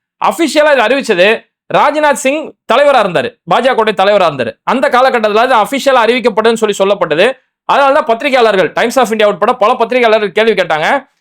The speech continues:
"நீங்க தலைவரா இருக்கும்போது தானே இப்படி ஒரு திட்டம் அறிவிக்கப்பட்டது, அப்ப மோடி எழுபத்தஞ்சு வயசுல ஓய்வு, ஓய்வு அடைஞ்சிருவாரா?"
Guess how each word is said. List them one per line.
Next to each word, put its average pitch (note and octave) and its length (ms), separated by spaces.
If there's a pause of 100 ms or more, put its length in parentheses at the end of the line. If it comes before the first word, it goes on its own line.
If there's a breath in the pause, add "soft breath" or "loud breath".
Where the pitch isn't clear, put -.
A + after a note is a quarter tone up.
(160)
"நீங்க B3+ 360
தலைவரா D4 200
இருக்கும்போது B3+ 280
தானே C4+ 140
இப்படி A#3 160
ஒரு G#3+ 200
திட்டம் A3 320
அறிவிக்கப்பட்டது, G#3 720 (180)
அப்ப A3+ 200
மோடி C4+ 220
எழுபத்தஞ்சு C4 440
வயசுல A#3 160
ஓய்வு, A#3+ 440
ஓய்வு A#3 300
அடைஞ்சிருவாரா?" F3+ 640